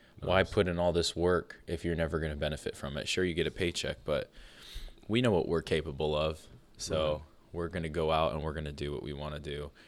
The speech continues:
Speaker 1: And, I mean, people just don't wanna hear that. They always just are going against what we have to say.
Speaker 2: And that's when it's time to say, you know, people, if you hear somebody who's going on a new journey, focus on people who are gonna speak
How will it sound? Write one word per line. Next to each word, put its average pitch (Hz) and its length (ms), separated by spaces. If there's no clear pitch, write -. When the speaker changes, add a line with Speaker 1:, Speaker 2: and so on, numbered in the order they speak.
Speaker 1:
And, 85 220
I 85 100
mean, 85 240
people 92 300
just 80 240
don't 85 180
wanna 76 200
hear 78 200
that. 65 200
They 76 140
always 76 220
just - 240
are 73 240
going 85 240
against 73 340
what 73 80
we 76 80
have 71 180
to - 80
say. 73 340
Speaker 2:
And 90 140
that's 92 260
when 90 140
it's 80 160
time 80 340
to 76 120
say, 76 300
you 80 160
know, 71 200
people, 82 460
if 78 160
you 82 80
hear 82 160
somebody 73 400
who's 65 160
going 67 240
on 65 120
a - 20
new 69 160
journey, 67 420
focus - 480
on 90 400
people 98 340
who 85 220
are 76 40
gonna 76 240
speak - 520